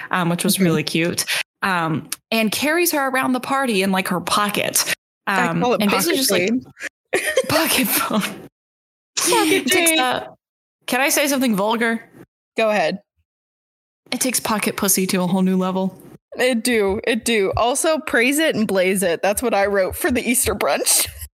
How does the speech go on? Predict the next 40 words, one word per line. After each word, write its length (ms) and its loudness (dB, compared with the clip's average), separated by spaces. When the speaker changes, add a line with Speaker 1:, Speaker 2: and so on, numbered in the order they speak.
Speaker 2:
<laughs> 500 -12
Speaker 1:
Praise 300 2
it 240 0
and 220 0
blaze 480 2
it. 260 0
That's 200 0
so 260 2
good. 480 -2
Yeah, 760 0
that 320 0
they 160 2
do 200 2
indeed. 460 2
Uh, 140 0
a 80 0
lot 180 0
of 60 -4
people 160 -2
get 180 -2
crossed. 640 0
A 40 0
lot 120 0
of 60 -2
people 260 0
in 60 2
general 280 0
get 200 -2
drunk. 480 0
Um, 540 0
and 500 2
basically, 640 0
August 400 0
spends 200 0
the 100 2
entire 480 0
time 320 0
at 80 -2
this 140 -2
party 460 -2